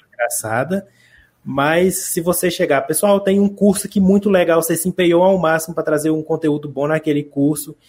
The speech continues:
que vai, às vezes, até mudar a vida da pessoa, mas ela te vê ame-, apenas ali como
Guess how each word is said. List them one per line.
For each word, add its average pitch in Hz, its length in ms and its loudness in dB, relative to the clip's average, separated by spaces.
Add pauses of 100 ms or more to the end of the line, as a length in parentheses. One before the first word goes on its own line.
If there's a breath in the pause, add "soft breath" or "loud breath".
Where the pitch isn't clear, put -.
(180 soft breath)
que 139 140 -8
vai, 156 420 0
às 139 200 0
vezes, 147 180 -2
até 160 140 0
mudar 165 380 2
a - 20 6
vida 190 260 0
da 180 100 2
pessoa, 131 600 0 (220 soft breath)
mas 131 180 -2
ela 143 160 2
te 156 160 -2
vê 151 140 4
ame-, 151 420 2
apenas 165 720 0
ali 156 200 2
como 175 500 -2